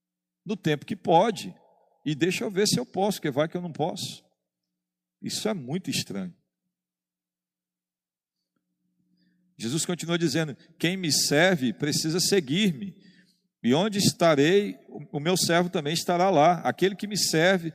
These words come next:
meu Pai o honrará." Percebe uma coisa importante aqui no serviço?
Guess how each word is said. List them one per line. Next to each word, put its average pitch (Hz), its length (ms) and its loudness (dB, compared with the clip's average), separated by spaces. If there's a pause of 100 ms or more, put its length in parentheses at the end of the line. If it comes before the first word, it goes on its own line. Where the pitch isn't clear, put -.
(180)
meu 160 140 0
Pai 143 260 4
o 151 40 0
honrará." 160 580 0 (500)
Percebe 214 340 -2
uma 175 140 -4
coisa 147 220 -2
importante 135 480 -4
aqui 165 180 -4
no 160 100 -6
serviço? 127 680 -6